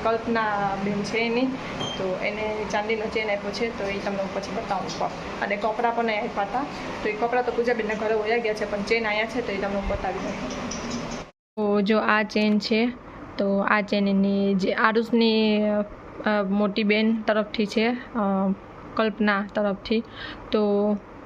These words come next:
જો આ ચેન આવ્યો હતો, તો એ હું તમને બતાવતા ભૂલી ગઈ હતી. તો એની તરફથી એક કપડાની જોડ પણ હતી, પણ એ પૂજાબેનના ઘરે વયા ગયા છે, એટલે એ, એ તો હવે તમને નહીં આમાં બતાવાય. તો એક આ ચેન છે અને બીજા ઘણા બધા કવર, કપડાં,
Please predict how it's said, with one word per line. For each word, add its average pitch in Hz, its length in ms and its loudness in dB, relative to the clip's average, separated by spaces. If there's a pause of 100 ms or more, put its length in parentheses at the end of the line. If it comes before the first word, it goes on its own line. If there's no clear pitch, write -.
(140)
જો 208 100 0
આ 202 140 0
ચેન 190 280 0
આવ્યો 185 160 2
હતો, 196 180 0
તો 233 140 -2
એ 196 220 2
હું 196 160 2
તમને 190 200 0
બતાવતા 190 400 2
ભૂલી 196 240 4
ગઈ 220 160 2
હતી. 226 180 0
તો 220 140 -2
એની 190 200 2
તરફથી 196 320 0
એક 196 100 0
કપડાની 202 380 2
જોડ 208 240 2
પણ 220 160 2
હતી, 214 200 0
પણ 202 260 0
એ 196 360 2
પૂજાબેનના 190 480 2
ઘરે 196 160 2
વયા 196 220 4
ગયા 185 160 0
છે, 196 120 -2
એટલે 196 240 2
એ, 196 120 0 (480)
એ 202 100 2
તો 196 140 0
હવે 190 140 4
તમને 185 260 0
નહીં 180 240 2
આમાં 180 200 0
બતાવાય. 190 420 0 (520)
તો 196 320 0
એક 190 220 0
આ 185 80 0
ચેન 196 280 0
છે 208 300 -2 (320)
અને 190 280 2
બીજા 196 260 4
ઘણા 202 260 2
બધા 208 260 4
કવર, 208 500 4
કપડાં, 202 540 2